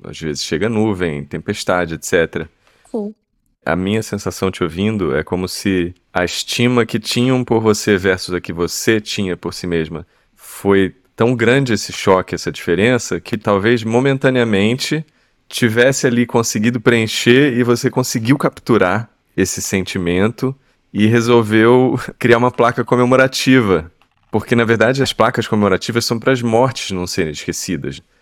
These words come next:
Speaker 1: Quase como se tivesse feito o contrário, se tivesse feito uma placa comemorativa pra celebrar a vida, pra quando você se sentisse morta,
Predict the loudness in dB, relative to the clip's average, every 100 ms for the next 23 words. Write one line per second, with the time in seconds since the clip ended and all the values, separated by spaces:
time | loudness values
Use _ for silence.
0 | _ _ _ -2 -2 -2 -6 -6 -4 0
1 | 0 0 -2 -2 -2 0 0 2 0 -2
2 | -8 -6 -6 -4 -6 -4 -6 -4 0 0
3 | 0 -6 -4 -2 -2 -4 -12 -6 -6 -2
4 | -4 -2 -2 2 0 0 -2 -2 0 -2
5 | 0 0 0 0 -2 -6 -6 -8 -6 -6
6 | -4 -2 0 0 0 -8